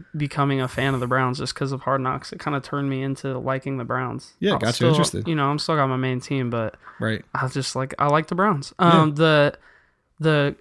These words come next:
Speaker 1: kicker Gonzalez missed two field goals
Speaker 2: <laughs>
Speaker 1: and two extra
Speaker 2: Two
Speaker 1: points.
Speaker 2: extra points, yeah.
Speaker 1: One of the field goals was for the tie, um, and one of the extra points was to get a point up on him towards the end of the
Speaker 2: Mm-hmm.
Speaker 1: game. Um, yeah,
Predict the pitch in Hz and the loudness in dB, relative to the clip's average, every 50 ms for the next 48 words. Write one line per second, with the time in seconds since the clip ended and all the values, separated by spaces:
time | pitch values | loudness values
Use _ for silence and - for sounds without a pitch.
0 | - - - 185 180 - 185 165 170 160 143 151 143 139 143 143 139 - - - | -10 -4 0 0 2 2 2 2 2 2 4 4 6 6 6 4 4 2 0 0
1 | 143 135 - - - - 175 165 - - 160 151 147 139 147 143 175 175 135 170 | 0 0 0 -2 0 0 0 0 2 2 0 2 2 2 2 4 4 4 4 4
2 | 151 - 143 139 - - 151 147 143 - - 151 147 143 143 143 135 120 123 147 | 2 2 0 -2 0 2 2 2 2 0 -2 -2 2 2 4 4 4 2 0 -2
3 | 131 - 117 113 110 107 - - 147 156 170 175 180 175 160 151 147 - - 156 | -4 -4 -2 -4 -4 -4 -6 -2 0 2 4 4 4 4 4 2 0 0 0 0
4 | 151 143 143 143 143 139 139 - - 135 135 131 - - - 143 131 131 127 - | 0 0 2 2 2 2 0 0 -2 -2 -2 -2 -4 -4 -2 -2 0 -2 -2 -2
5 | - - 135 135 131 131 131 139 - - _ _ 143 131 127 120 120 120 117 117 | 0 2 4 4 4 4 2 0 -4 -8 _ _ -2 0 2 2 2 0 -2 -4
6 | 117 - 127 127 131 139 147 147 139 139 131 127 - - 135 - - 135 131 131 | -4 -4 -4 -2 0 0 2 2 2 2 0 0 -2 -4 -8 -6 -4 -4 -2 -4
7 | 123 - - 147 127 - - - 135 127 131 123 - - 147 139 135 123 113 - | -4 -6 -4 -4 -4 -4 -4 -4 -4 -2 -4 -4 -2 -2 -2 0 0 -2 -2 -4
8 | 113 107 110 131 127 123 147 - - _ _ - - 120 113 110 113 107 110 117 | -4 -4 -2 -2 -4 -6 -8 -10 -14 _ _ -8 -6 -4 -2 0 0 0 0 0
9 | 120 123 123 120 123 - - - - _ _ _ _ _ _ _ _ _ _ - | -2 -4 -6 -8 -8 -10 -14 -20 -20 _ _ _ _ _ _ _ _ _ _ -2
10 | - 131 131 127 127 110 110 110 104 110 123 - - _ _ _ _ _ _ _ | 0 2 2 4 2 2 0 0 -2 -4 -8 -12 -16 _ _ _ _ _ _ _
11 | _ _ _ - 220 208 160 135 | _ _ _ -2 0 0 0 0